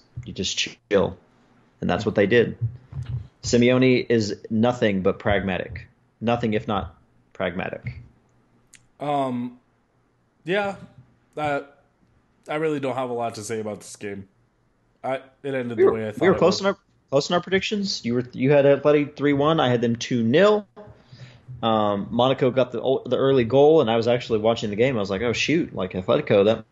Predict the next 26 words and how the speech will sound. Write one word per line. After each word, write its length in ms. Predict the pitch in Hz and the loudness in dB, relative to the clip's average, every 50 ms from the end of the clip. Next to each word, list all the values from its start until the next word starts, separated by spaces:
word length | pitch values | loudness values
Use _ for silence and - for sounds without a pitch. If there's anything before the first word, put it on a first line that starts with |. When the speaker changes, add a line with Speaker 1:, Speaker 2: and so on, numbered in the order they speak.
| _ - - | _ -20 -8
Speaker 1:
this 180 | - - - 117 | -8 -6 -4 -2
might 180 | 110 101 98 | -2 -2 -2
suck 240 | - - 151 - - | 0 -2 -2 0 0
for 80 | 110 98 | 0 2
them," 180 | 101 98 98 | 2 0 2
but 120 | 95 101 101 | 0 2 2
they 100 | 113 104 | 4 4
are 80 | 104 107 | 4 6
away 200 | 107 113 117 113 | 6 6 4 4
from 140 | 117 113 | 2 0
home. 360 | 113 139 151 147 151 151 147 - - _ _ _ _ _ _ - - | 0 2 2 4 2 2 0 -6 -14 _ _ _ _ _ _ -18 -8
You 120 | - 110 113 | -8 -2 0
get 140 | 151 151 | 0 0
the 60 | 151 - | 0 -2
three 140 | 143 143 | -4 -4
points 240 | - - 147 143 - | -2 0 0 -2 0
away 160 | 131 123 131 | 2 2 2
from 160 | 127 - 120 113 | 2 2 -4 -2
home, 340 | 123 127 127 123 117 123 _ _ _ - | -2 0 0 0 -2 -4 _ _ _ -6
you're 200 | 110 113 113 107 | -2 -2 0 0
in 40 | |
a 60 | 98 95 | 0 -4
great 460 | 90 101 98 95 104 117 117 120 - | -4 -6 -2 2 2 4 2 2 0
spot 560 | - - - 117 101 95 90 - - - _ - - | -8 -4 0 2 4 4 2 0 -6 -18 _ -10 -4
going 240 | 120 107 107 104 | -2 -2 -2 -2
forward 500 | 98 - 110 107 101 98 95 92 90 78 | -4 -2 -2 0 2 2 2 0 0 -4